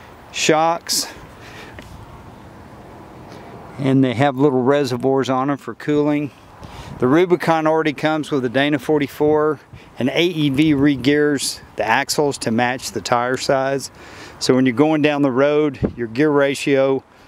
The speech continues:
your tire size, everything's in order like it should be.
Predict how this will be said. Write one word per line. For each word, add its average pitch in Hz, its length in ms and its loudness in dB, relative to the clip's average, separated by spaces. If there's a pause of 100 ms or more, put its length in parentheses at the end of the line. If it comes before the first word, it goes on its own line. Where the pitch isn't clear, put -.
(460)
your 120 80 2
tire 147 320 2
size, 139 400 0
everything's 143 760 0 (440)
in 147 160 2
order 131 480 0 (100)
like 123 220 0
it 117 80 -6
should 131 320 0
be. 110 260 0